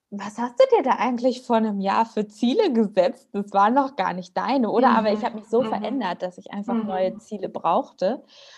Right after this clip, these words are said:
Speaker 2: Und das auch
Speaker 1: Mhm.
Speaker 2: immer noch eine Form von Abschied ist. Wie, wie ist es da?
Speaker 1: Mhm.
Speaker 2: Verhält sich da die Trauer?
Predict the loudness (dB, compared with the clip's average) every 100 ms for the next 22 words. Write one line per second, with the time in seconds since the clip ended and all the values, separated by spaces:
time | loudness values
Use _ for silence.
0 | -20 -6 -2 2 0 0 -4 -6 0 0
1 | 0 -6 -12 -10 -6 -6 -6 -2 0 0
2 | -6 -12 -10 -10 -10 -8 -8 -6 -6 -8
3 | -10 -6 -4 -4 -8 -10 -8 -6 -8 -8
4 | -10 -6 -4 -4 -8 -18 _ _ _ _
5 | _ _ -2 4 4 4 -2 -6 -4 -4
6 | -4 -10 -8 -6 -4 -6 -12 -10 -10 -10
7 | -14